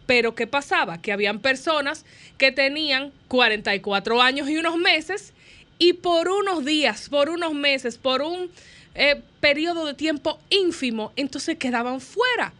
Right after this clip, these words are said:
lo cual resultaba una injusticia para estas personas y se quedaban en el aire totalmente. Entonces ahora quienes hayan tenido cuarenta y cuatro años en aquel momento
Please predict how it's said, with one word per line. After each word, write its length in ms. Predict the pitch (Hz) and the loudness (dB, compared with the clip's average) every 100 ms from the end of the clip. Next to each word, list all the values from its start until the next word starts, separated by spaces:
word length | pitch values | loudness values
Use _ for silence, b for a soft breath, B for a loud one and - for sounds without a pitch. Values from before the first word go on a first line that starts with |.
| b b b - | b b b -6
lo 160 | 214 | -6
cual 280 | - 214 220 | 0 0 0
resultaba 760 | 262 269 311 311 294 233 226 247 _ _ _ _ _ - - | -2 -4 -6 0 2 2 0 -6 _ _ _ _ _ -16 -8
una 200 | 302 285 | -2 -2
injusticia 1000 | 269 247 220 - 269 302 294 - 196 180 | -2 -4 -6 -6 -2 0 -2 -4 -4 -2
para 220 | 185 185 | -2 -4
estas 260 | 185 214 | -4 -10
personas 800 | 196 220 208 - 311 392 220 170 B B B - | -8 -8 -8 -8 -8 -8 -10 -14 B B B -2
y 200 | 311 381 | 0 2
se 180 | 320 | 0
quedaban 680 | 277 311 262 226 226 254 285 - - | -2 0 2 2 2 -2 -6 -12 -6
en 200 | 220 202 | -4 -2
el 180 | 180 | -2
aire 320 | 190 247 269 226 | 0 0 -2 -4
totalmente. 680 | 196 170 190 196 165 160 185 | -6 -6 -4 -4 -6 -8 -10
Entonces 480 | 180 208 247 233 | -8 -6 -6 -4
ahora 460 | 233 233 311 277 269 B B B - | -2 0 2 0 -2 B B B -6
quienes 440 | 240 233 226 - | -2 -2 -4 -6
hayan 380 | - 233 311 320 | 2 2 2 -2
tenido 420 | 311 262 247 185 | -2 -2 -2 -4
cuarenta 600 | 175 226 214 190 190 185 170 | -6 0 2 2 -2 -4 -6
y 60 | |
cuatro 540 | 160 202 220 247 269 262 | -4 0 2 2 0 0
años 400 | 220 185 175 - | 0 -2 -8 -10
en 160 | 190 190 | -6 -6
aquel 340 | 170 202 208 | -4 -4 -4
momento 580 | 240 311 320 240 220 | -2 -2 -2 -2 -4